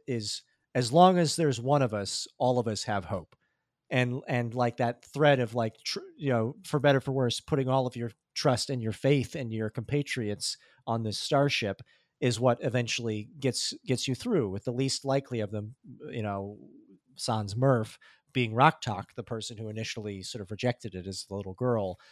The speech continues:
being the one that suddenly all their hopes are ri-, are riding on, and she comes through. We felt like that was a, a really important lesson. And to their immense credit, Nickelodeon, when they saw the draft,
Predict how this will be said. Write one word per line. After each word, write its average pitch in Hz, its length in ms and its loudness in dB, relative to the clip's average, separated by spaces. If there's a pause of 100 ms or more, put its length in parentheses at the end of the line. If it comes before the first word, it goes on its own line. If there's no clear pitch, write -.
(140)
being 117 240 -2
the 107 100 -6
one 104 240 -4
that 104 120 -8
suddenly 101 320 -8
all 101 120 0
their 101 140 -4
hopes 107 260 -4
are 107 60 -6
ri-, 120 280 -2 (200)
are 127 160 0
riding 156 340 4
on, 110 220 -2
and 123 240 -2
she 135 140 -2
comes 120 340 -4
through. 113 540 -4 (440)
We 131 120 0
felt 120 260 0
like 120 160 -2
that 117 180 -2
was 110 220 -4
a, 123 220 -2
a 120 100 -2
really 117 300 -2
important 110 340 -8
lesson. 123 420 -2
And 110 320 -4 (300)
to 147 140 0
their 127 360 0
immense 160 400 -2
credit, 104 380 -6
Nickelodeon, 113 720 -4
when 120 140 -4
they 107 120 -4
saw 117 340 2
the 101 120 -8
draft, 113 680 -2